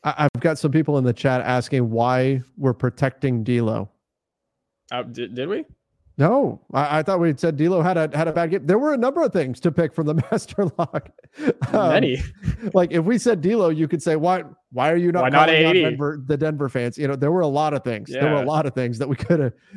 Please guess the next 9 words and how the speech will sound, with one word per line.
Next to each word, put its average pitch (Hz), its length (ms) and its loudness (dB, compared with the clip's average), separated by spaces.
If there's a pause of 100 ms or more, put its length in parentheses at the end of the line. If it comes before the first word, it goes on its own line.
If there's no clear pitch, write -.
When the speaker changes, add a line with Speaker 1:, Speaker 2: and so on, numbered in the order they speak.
(200)
Speaker 1:
that 139 180 0
we 135 120 0
coulda 127 240 0
said. 117 320 -2 (400)
Um, 123 640 0 (280)
but 143 140 2
yes, 143 300 -2
D'Lo, 151 320 0
D'Lo, 156 500 -2